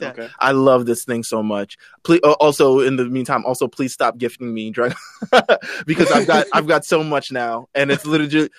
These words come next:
Speaker 3: legitimately the go-to gift. I'm like, I'm starting to think y'all don't even know anything else about me. To
Speaker 1: Yeah.
Speaker 3: be honest with you,
Speaker 2: <laughs> That's real.
Speaker 3: to
Speaker 2: That's
Speaker 3: be
Speaker 2: real.
Speaker 3: real with you, um,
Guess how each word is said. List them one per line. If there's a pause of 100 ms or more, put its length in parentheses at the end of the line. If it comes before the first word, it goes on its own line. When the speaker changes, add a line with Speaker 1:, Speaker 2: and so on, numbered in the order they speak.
(140)
Speaker 3:
legitimately
the
go-to
gift.
I'm
like,
I'm
starting
to
think
y'all
don't
even
know
anything
else
about
me.
To
Speaker 1:
Yeah.
Speaker 3:
be
honest
with
you,
Speaker 2:
<laughs>
That's
real.
Speaker 3:
to
Speaker 2:
That's
Speaker 3:
be
Speaker 2:
real. (140)
Speaker 3:
real
with
you, (400)
um,